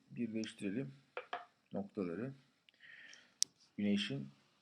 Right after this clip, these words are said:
yirmi bir Haziran yaz gün dönümünde gökte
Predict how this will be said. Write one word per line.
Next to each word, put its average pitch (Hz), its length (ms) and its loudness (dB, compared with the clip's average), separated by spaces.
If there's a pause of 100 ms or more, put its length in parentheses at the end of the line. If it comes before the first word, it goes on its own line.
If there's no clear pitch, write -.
(1500)
yirmi 113 320 4
bir 135 560 2
Haziran 113 760 6 (1000)
yaz 120 380 10 (100)
gün 120 220 8
dönümünde 101 640 4 (500)
gökte 123 560 2